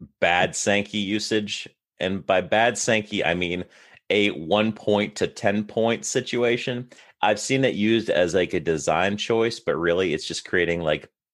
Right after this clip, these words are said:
bad bar charts. Um, there are good uses for Sankeys, obviously, and, um, they can be used highly effectively. But I think, unfortunately, that particular thing that has cropped up in maybe the past six months, I think it's just, like, a bad design habit will work out.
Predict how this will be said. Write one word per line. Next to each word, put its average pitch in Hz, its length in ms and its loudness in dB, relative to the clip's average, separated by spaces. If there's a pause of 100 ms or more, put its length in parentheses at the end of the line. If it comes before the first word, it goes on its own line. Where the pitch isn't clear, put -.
bad 92 460 2 (120)
bar 80 240 2
charts. - 580 -6 (200)
Um, 107 360 2
there 120 280 2
are 175 140 4
good 123 220 2
uses 101 320 0
for 85 120 -6
Sankeys, 73 580 0
obviously, 69 760 0
and, 80 360 0
um, 78 240 2
they 78 60 -2
can 87 160 -6
be 78 60 -2
used 85 140 -2
highly 80 280 0
effectively. 71 580 -2
But - 180 -2
I 58 100 2
think, 82 240 -2
unfortunately, 71 720 -4 (320)
that 82 180 2
particular 85 580 0
thing 82 240 0
that 80 80 2
has 76 140 -2
cropped - 360 0
up 73 180 0
in 80 100 -2
maybe 78 200 0
the 76 80 -2
past - 280 -2
six - 220 -6
months, 80 360 -4 (260)
I 90 160 2
think 92 180 0
it's 90 80 -2
just, - 160 -2
like, 78 140 2
a 71 40 -6
bad 76 260 2
design 69 400 -2
habit 73 300 0
will 65 180 -8
work 71 260 -4
out. 73 340 0